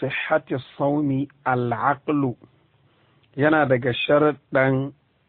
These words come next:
ingantar azumi hankali.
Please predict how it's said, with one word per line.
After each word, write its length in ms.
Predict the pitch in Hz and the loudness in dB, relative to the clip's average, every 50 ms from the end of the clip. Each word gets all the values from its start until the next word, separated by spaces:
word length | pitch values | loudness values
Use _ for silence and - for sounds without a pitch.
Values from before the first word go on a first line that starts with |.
| _ _ _ _ _ _ _ _ _ _ _ _ _ | _ _ _ _ _ _ _ _ _ _ _ _ _
ingantar 840 | - 135 135 131 131 131 143 147 156 156 147 143 - 143 123 - - | -2 0 0 2 2 2 2 4 4 2 2 0 0 0 0 0 0
azumi 520 | - 143 143 135 135 127 127 143 156 160 147 - _ _ _ _ _ _ _ | 0 0 0 2 0 0 0 0 0 -2 -4 -8 _ _ _ _ _ _ _
hankali. 540 | - 131 135 143 131 - 117 110 101 101 | -2 0 0 0 0 -4 -6 -8 -8 -10